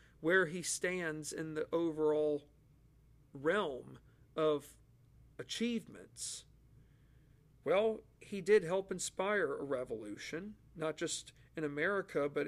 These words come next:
overseas in France. He kept the American, uh, Revolution's, uh, flames alive by writing, uh,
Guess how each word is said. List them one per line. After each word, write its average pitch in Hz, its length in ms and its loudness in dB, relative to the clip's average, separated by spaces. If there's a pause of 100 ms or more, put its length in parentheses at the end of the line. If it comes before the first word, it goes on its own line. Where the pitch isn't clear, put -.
(140)
overseas 151 520 -2
in 127 100 -10
France. - 580 -4 (540)
He 185 500 -4
kept 226 340 2
the 196 100 2
American, 165 720 -2
uh, 151 140 2
Revolution's, 151 920 0
uh, 143 280 0 (400)
flames 165 520 -4
alive 160 500 0
by 147 140 0
writing, 147 580 0
uh, 135 200 -2